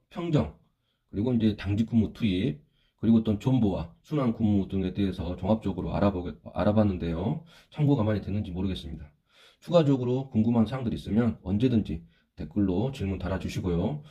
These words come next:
혹시 어떤 저의 설명이 미흡한 부분이 있으면 현재 현직으로 근무하고 계시는 그런 군무원 분들께서 방문하셔서 추가적으로 답글을 달아주시면 정말 감사하겠습니다.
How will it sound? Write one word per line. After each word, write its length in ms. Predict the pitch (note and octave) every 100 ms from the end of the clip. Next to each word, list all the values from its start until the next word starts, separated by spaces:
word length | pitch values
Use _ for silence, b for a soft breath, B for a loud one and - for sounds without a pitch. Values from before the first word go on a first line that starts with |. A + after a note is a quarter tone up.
| B B
혹시 220 | C#3 D#3
어떤 220 | - A2
저의 280 | A2 A2 A2+
설명이 680 | - - D3 D3+ A2+ F#2+ G2+
미흡한 360 | F#2+ A#2+ A#2+
부분이 260 | G#2 G2+ G#2+
있으면 500 | - F2+ A2+ B2+ - b b b
현재 240 | D3+ C#3
현직으로 560 | B2 F3+ D3+ A2 D#2 - _ _
근무하고 420 | B2+ B2 A2 G2
계시는 480 | A2 G2+ F2+ F2 A2
그런 260 | G2 F#2+ -
군무원 440 | B2+ A2 F#2+ F#2
분들께서 840 | F#2+ A2 A2+ A#2+ F#2+ F#2 G2 E2+ b b -
방문하셔서 720 | A#2 A2 G2+ G2+ G2+ C#3 C#3+
추가적으로 520 | D3+ D#3 A2 E2 D2 _
답글을 360 | - - G#2+ G2+
달아주시면 640 | F2+ F#2+ E2+ F#2+ A2 D3+ - B
정말 260 | G#2 A2+ A2+
감사하겠습니다. 880 | G2 - A#2 G#2+ G2 D#2+ - -